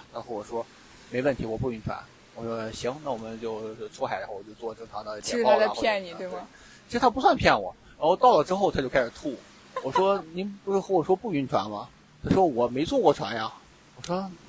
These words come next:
Speaker 1: ，“那行，那您这么说也没毛病，你没坐过船，确实也不，也不晕船，没晕过。”这我当时我，我就，我觉得挺有意思的。
Speaker 2: 印象特别深，是吧？然后呢？
Speaker 1: 对，然后再
Speaker 2: 那这种是不是他就没法潜了呀？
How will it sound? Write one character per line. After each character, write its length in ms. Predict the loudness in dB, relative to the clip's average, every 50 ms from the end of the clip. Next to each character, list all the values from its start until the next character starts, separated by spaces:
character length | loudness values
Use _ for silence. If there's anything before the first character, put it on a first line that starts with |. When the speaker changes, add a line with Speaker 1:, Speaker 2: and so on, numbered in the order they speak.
| -4
Speaker 1:
，“那 140 | 0 0 2
行， 180 | 4 4 2 2
那 100 | 2 0
您 140 | 0 0 -2
这 80 | -2 0
么 120 | 0 2
说 160 | 4 4 2
也 100 | 2 2
没 160 | 0 0 -2
毛 240 | 0 2 4 4 4
病， 140 | 2 0 -4
你 40 | -4
没 140 | -4 -4 -2
坐 140 | -2 0
过 120 | 0 2 2
船， 220 | 4 4 4 4
确 140 | 2 -2 -4
实 100 | -2 0
也 100 | 0 0 0
不， 160 | -2 -4 -10 -2 2
也 60 | 2 2
不 160 | 2 -2 -8
晕 100 | -6 -2
船， 200 | 0 2 2 2
没 100 | 2 -2
晕 220 | -4 -6 -6 -4
过。” 180 | -4 -4 -4 -4 -8 -20 -20 _ _ _ -20 -18 -16 -16 -14 -14 -14 -14 -14 -16 -18 -6 2
这 180 | 6 6 6 6
我 120 | 6 4
当 160 | 4 4 4
时 140 | 2 2 2
我， 260 | 2 4 4 2 2 -2 _ _
我 160 | -4 -2 0
就， 220 | 2 2 2 2 0 -4 -14 -14 -16 -16 -16 -8 -4
我 120 | -4 -2
觉 140 | -2 -2 -4
得 140 | -4 -4 -6
挺 180 | -6 -2 0 2
有 80 | 2 2
意 160 | 0 -2 -2 -4
思 160 | 0 2 2
的。 160 | 4 4 4
Speaker 2:
印 80 | 2 4
象 180 | 4 4 4
特 80 | 4 2
别 140 | 2 0 0
深， 280 | 0 -2 -4 -4 -4 -4
是 80 | -6
吧？ 100 | -6 -6 -4
然 200 | -2 2 2 4
后 180 | 4 4 4 4
呢？ 180 | 4 2 0 0 -2 -6 -8 -8 -10 -6
Speaker 1:
对， 40 | 0
然 100 | 4 4
后 80 | 6 6
再 120 | 8 8
Speaker 2:
那 0 |
这 60 | 6
种 80 | 6 4
是 120 | 2 -2 -2
不 40 | 0
是 40 |
他 100 | 0 0
就 80 | 0 0
没 160 | -2 -4 -4
法 180 | -4 -4 -6 -6
潜 240 | -6 -6 -8 -8 -8 -10
了 60 | -14
呀？ 140 | -16 -16 -16